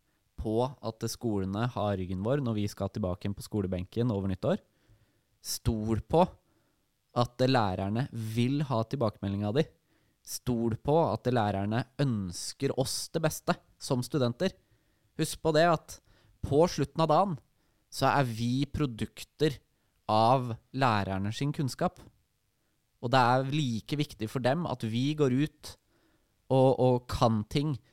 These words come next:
som det er viktig for oss å faktisk prestere når vi kommer til det å skulle søke på jobber. Så jeg vet at regjeringen har sagt det her mange ganger, dette med dugnad og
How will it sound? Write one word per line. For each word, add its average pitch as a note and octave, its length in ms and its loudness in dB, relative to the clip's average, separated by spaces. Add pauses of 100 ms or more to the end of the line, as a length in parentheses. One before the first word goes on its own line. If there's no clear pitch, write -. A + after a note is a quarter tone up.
(200)
som B2 340 0
det B2 80 4
er B2 80 0
viktig G#2+ 300 -4
for A2 180 -4
oss - 160 -8
å A2 80 -8
faktisk - 320 -8
prestere G2+ 480 0
når G#2 140 0
vi - 60 -8
kommer G2+ 400 -4 (400)
til G#2+ 200 -4
det G#2 80 -2
å G2 80 -4
skulle - 180 -10
søke G2+ 220 -8
på G#2+ 100 -6
jobber. G2+ 220 -8 (1900)
Så C#3+ 160 4 (260)
jeg C#3+ 180 4
vet B2 320 4
at - 160 -6
regjeringen A#2+ 560 2
har A#2+ 120 2
sagt - 280 -4
det G2 80 -2
her F#2+ 460 -2
mange G2+ 260 -2
ganger, F#2+ 400 -2
dette F#2+ 240 -4
med G2 160 -4
dugnad G2 720 0
og G2 220 0